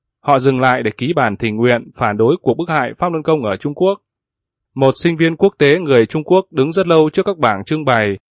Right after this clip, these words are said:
và đọc về nạn cưỡng bức thu hoạch nội tạng ở Trung Quốc. Sau đó, anh nói chuyện với một học viên và được cung cấp thêm bằng chứng. Người sinh viên đó đã đồng ý thoái Đảng Cộng sản Trung Quốc và các tổ chức liên đới của nó. Anh nói, "Nạn thu hoạch tạng sống là sự thật.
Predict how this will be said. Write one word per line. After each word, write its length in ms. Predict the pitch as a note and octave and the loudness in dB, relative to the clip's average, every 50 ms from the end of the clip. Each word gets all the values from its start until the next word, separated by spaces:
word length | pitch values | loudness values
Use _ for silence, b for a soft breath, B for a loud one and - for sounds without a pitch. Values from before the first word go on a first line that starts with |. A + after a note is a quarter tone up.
| _ _ _ | _ _ _
và 120 | B2 B2 B2 | -4 0 0
đọc 200 | C3 A#2+ - - | 2 0 0 -2
về 120 | B2+ A#2+ | -2 0
nạn 240 | A#2+ B2+ A#2+ B2 C3 | 0 0 0 -2 -2
cưỡng 180 | - D#3 F3 | -4 -4 -2
bức 140 | F#3 G#3 - _ | -2 -4 -4 _
thu 100 | - D#3+ | -2 -2
hoạch 180 | C3+ A#2+ - A#2+ | -2 -2 -2 -2
nội 180 | A#2+ A#2 A#2 - | -4 -4 -2 0
tạng 220 | B2 A#2 A#2 A#2 | -2 -2 0 0
ở 180 | A2 G#2 G2+ G2+ | -2 -2 -2 -2
Trung 180 | - D3+ D#3 | -4 -8 -4
Quốc. 260 | D3+ F#3 G3 G#3 G3+ - _ _ _ _ _ _ _ _ _ | 0 2 2 2 0 -2 _ _ _ _ _ _ _ _ _
Sau 200 | - - - D#3+ | -8 -2 0 2
đó, 320 | D3+ C3+ B2+ B2+ C#3+ F3 - _ _ _ _ | 4 4 4 4 2 0 -4 _ _ _ _
anh 140 | D#3 D#3 D3 | -4 -2 0
nói 120 | C#3+ E3 | 0 0
chuyện 220 | - - E3+ C3 A#2+ | 0 -2 -2 -2 0
với 80 | D3+ | -2
một 140 | D#3+ C#3+ A#2+ | -2 -2 -2
học 140 | B2+ - - _ | -2 -2 -2 _
viên 300 | C#3+ D3 D3+ D3+ D3+ D3+ - _ _ _ _ | 0 0 0 0 0 -4 -12 _ _ _ _
và 80 | - B2 | 0 0
được 180 | B2 A#2+ - | 0 0 0
cung 200 | - E3 D#3+ D#3+ | 0 -2 -2 0
cấp 160 | - G3+ G3+ - - | 0 -2 -2 -2 -2
thêm 200 | E3 D#3+ D3+ C3 | -2 -2 0 0
bằng 220 | B2 A2 G#2+ G2 | 0 0 -2 -2
chứng. 340 | - B2 A#2 A#2+ D#3 F#3+ G#3 _ _ _ _ _ _ _ _ _ _ _ _ _ - | -4 -4 -4 -4 -6 -10 -14 _ _ _ _ _ _ _ _ _ _ _ _ _ 0
Người 240 | C3 C3+ C3 C3 B2+ | 2 4 4 4 2
sinh 220 | - - F3 E3 | 0 -2 -2 0
viên 180 | E3 E3+ E3 C#3+ | -2 -2 0 2
đó 160 | C3 C#3 E3 | 2 2 2
đã 80 | F3 | 2
đồng 240 | E3 D3 C3 B2 A#2 | 0 0 0 0 0
ý 180 | A#2 A#2+ C#3+ D#3+ | -2 -2 -2 -4
thoái 220 | - C#3 D3 E3 | -2 -4 -2 -2
Đảng 160 | D3+ A#2+ G#2+ | -2 -4 -2
Cộng 180 | - A#2+ A#2+ A#2+ | -2 -4 -4 -4
sản 260 | - - A2+ G2+ F#2+ | -4 -6 -6 -6 -6
Trung 200 | - - D#3 D#3 | -6 -6 -8 -2
Quốc 220 | - F#3+ G3 G#3+ - _ | 0 0 0 0 -2 _
và 220 | A#2+ A#2+ B2 G#2+ | -2 -2 0 0
các 180 | - E3 - _ | 0 -4 -4 _
tổ 160 | A#2 G#2 G2+ | 0 0 0
chức 220 | - - F#3+ - | 0 -4 -4 -2
liên 200 | D#3+ D#3 D3+ D3+ | -2 -2 -2 -2
đới 180 | C#3+ C3 C3 E3+ | 0 -2 -2 -2
của 100 | - A#2 | -2 -2
nó. 320 | A2 G#2 G#2+ A#2+ D#3 F#3 - _ _ _ _ _ _ _ _ _ _ - | -2 -2 -2 -2 -4 -8 -12 _ _ _ _ _ _ _ _ _ _ -4
Anh 140 | D#3 D#3 D3 | -2 -2 0
nói, 320 | C#3 C3 C3 C3+ D#3 F#3+ - _ _ _ _ _ _ | 2 2 2 2 0 -4 -8 _ _ _ _ _ _
"Nạn 240 | - C#3 C3+ C3+ C3 | -2 0 0 0 0
thu 140 | - - E3 | 0 0 2
hoạch 220 | D#3 C3 A#2 - | 2 2 0 0
tạng 220 | - C3+ B2+ B2 C3 | 0 0 0 0 -2
sống 260 | - - B2 C#3+ F#3+ | -2 -2 -2 -2 -2
là 80 | F3+ B2+ | -2 -4
sự 180 | - C#3+ C3+ | -2 -4 -4
thật. 220 | - B2+ A#2 G#2+ | 0 0 0 0